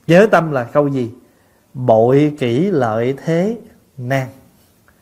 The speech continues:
Bội kỹ tức là bỏ mình, lợi cho mọi người. Bội kỹ là bỏ quên cái mình đi để lợi cho tất cả mọi người.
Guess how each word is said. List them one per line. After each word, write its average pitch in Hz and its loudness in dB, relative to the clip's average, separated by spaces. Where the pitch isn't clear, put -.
Bội 135 2
kỹ 131 -2
tức 185 -4
là 139 -2
bỏ 120 -8
mình, 127 -8
lợi 131 2
cho 185 0
mọi 143 -4
người. 131 -4
Bội 139 4
kỹ 139 0
là 151 -4
bỏ 120 -4
quên 202 2
cái 226 -4
mình 156 -2
đi 185 -2
để 151 2
lợi 143 2
cho 175 -4
tất 226 -2
cả 131 -8
mọi 131 -6
người. 120 -10